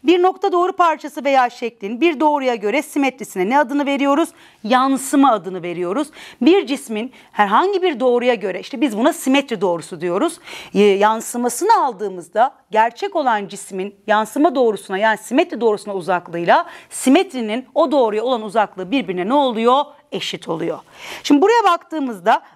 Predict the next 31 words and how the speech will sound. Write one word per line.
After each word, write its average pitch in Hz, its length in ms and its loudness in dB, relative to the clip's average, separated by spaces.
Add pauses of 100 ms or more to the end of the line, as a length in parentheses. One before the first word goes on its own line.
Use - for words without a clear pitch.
özellikle 294 680 0
koordinat 320 600 0
sisteminde 233 560 -2
vurgu 208 300 -4
yapıyoruz. 202 580 0 (320)
Üç - 80 -8
şekilde 262 400 0
yansıma 202 460 -2
hareketimiz 175 540 -8
var. 170 160 -2 (160)
X'e 240 320 0
göre, 269 460 2 (220)
y'ye 214 420 0
göre, 269 420 2 (240)
yani 220 540 -2 (180)
orijine 190 460 -2
göre. 165 300 -10 (240)
Şimdi 247 320 2
bir 359 300 2
cismi 330 320 0
aldık. 269 500 -2 (120)
Mesela 240 720 0
şöyle 208 380 -6
koordinatta 202 640 -2
göstereyim. 202 760 -2 (260)
Atıyorum 277 600 2
eksi 311 440 -2
bire 254 220 2
üç - 240 -4
noktasında 220 680 -2
bulunan 262 480 2